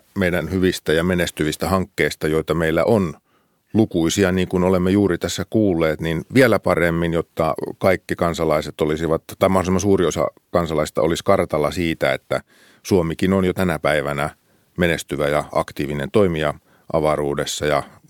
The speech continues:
voisi olla sitä vielä enemmän yhteisesti, kun asiaan panostetaan. Se ehkä olisi se, ja tuota, varmasti tämä on sellainen asia, joka näiden menestysten myötä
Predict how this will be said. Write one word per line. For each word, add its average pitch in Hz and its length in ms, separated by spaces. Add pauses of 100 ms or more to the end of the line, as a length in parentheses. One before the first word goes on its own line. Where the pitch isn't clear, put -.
(120)
voisi 76 360 (160)
olla 78 180
sitä 87 200
vielä 90 220
enemmän 71 580 (200)
yhteisesti, 71 640
kun 78 140
asiaan 73 380 (120)
panostetaan. 62 720 (300)
Se 110 200
ehkä 87 240
olisi 80 360
se, 80 200
ja 78 160
tuota, 78 480 (180)
varmasti 113 380
tämä 104 180
on 104 80
sellainen 101 340
asia, 92 400
joka 87 280
näiden 87 240
menestysten 90 580
myötä 82 320